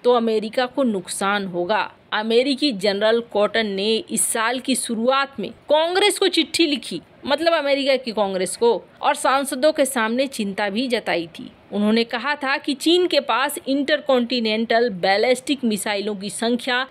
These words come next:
अमेरिका की तुलना में कम है, लेकिन जमीन आधारित और मोबाइल आईसीबीएम लॉन्चरों की संख्या बढ़ गई है। साइलो आधारित सिस्टम,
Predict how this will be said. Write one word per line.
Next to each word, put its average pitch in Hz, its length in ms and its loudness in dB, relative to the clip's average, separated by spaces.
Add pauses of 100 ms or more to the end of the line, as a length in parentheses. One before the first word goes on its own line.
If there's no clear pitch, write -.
अमेरिका 285 600 2
की 330 160 0
तुलना 277 380 2
में 311 140 2
कम 339 300 0
है, 285 260 0 (120)
लेकिन 330 460 2
जमीन 285 420 0
आधारित 226 600 -2 (200)
और 269 180 2
मोबाइल 233 680 0 (120)
आईसीबीएम 240 760 0
लॉन्चरों 208 440 0
की 208 160 -10
संख्या 190 440 -4
बढ़ 185 380 -2
गई 202 260 -4
है। 185 160 -8 (320)
साइलो 277 360 0
आधारित 247 500 0
सिस्टम, 285 500 0